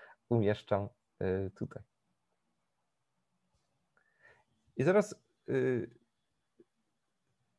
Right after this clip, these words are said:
zobaczcie. Czyli efekt jest taki, że tu mi się pojawiają jakby niejako ten obiekt, który udekorowałem, ma już dwa dekoratory. Ten ma, y, tylko jeden.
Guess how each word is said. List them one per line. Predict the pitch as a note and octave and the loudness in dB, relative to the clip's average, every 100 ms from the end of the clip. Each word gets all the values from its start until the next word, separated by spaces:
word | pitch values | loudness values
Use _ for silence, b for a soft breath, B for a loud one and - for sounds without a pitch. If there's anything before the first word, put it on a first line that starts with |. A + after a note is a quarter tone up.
| _ A2+ | _ -2
zobaczcie. | B2+ A2 F2+ - - - _ _ _ - - - - - - | 2 4 2 -2 -20 -20 _ _ _ -20 -20 -18 -20 -20 -2
Czyli | D#3+ - | 0 2
efekt | - G#3+ - | 4 2 2
jest | D#3 - | -6 0
taki, | F#3 - D3+ | 0 2 -4
że | D3 | -2
tu | E3+ | -2
mi | D#3 | -2
się | - | -2
pojawiają | C#3+ D3 C#3+ C3+ D3 C#3+ C#3 | 0 4 4 6 6 6 2
jakby | C#3 B2+ B2+ C#3 | 0 0 0 0
niejako | C3+ C3+ C3 - | 0 -2 0 -2
ten | B2+ C3 - | -2 -2 2
obiekt, | D3+ A#2 C3+ D#3 - - _ _ _ | 2 4 2 2 -8 -20 _ _ _
który | - B2 | -2 -2
udekorowałem, | C3 B2 B2+ B2+ A#2+ A#2+ C3 D#3 D#3+ b b b - | 0 -2 0 2 4 6 6 4 0 b b b -2
ma | A#2+ | 0
już | C3 C3 B2 | 2 0 -2
dwa | A#2+ C#3+ C3 | 6 6 8
dekoratory. | A#2+ - G#2+ G#2 G2+ F2+ - | 4 2 0 2 -2 -4 -2
Ten | A2 A#2 B2 - _ _ _ _ | -2 -2 -4 -12 _ _ _ _
ma, | A#2 G2+ G#2 - _ _ _ - | -2 0 0 -6 _ _ _ -10
y, | G#2 F#2+ F#2+ F#2 F#2+ G#2 | -6 -4 -4 -6 -6 -6
tylko | A#2 G2 - F#2+ | -6 -6 -6 -6
jeden. | F2 - | -6 -10